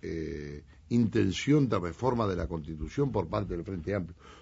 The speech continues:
Todos los días le agregan un, un ingrediente adicional.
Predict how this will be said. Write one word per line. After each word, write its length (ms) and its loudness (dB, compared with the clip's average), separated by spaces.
Todos 180 8
los 180 10
días 220 10
le 100 4
agregan 420 6
un, 280 0
un 280 -2
ingrediente 800 2
adicional. 640 -8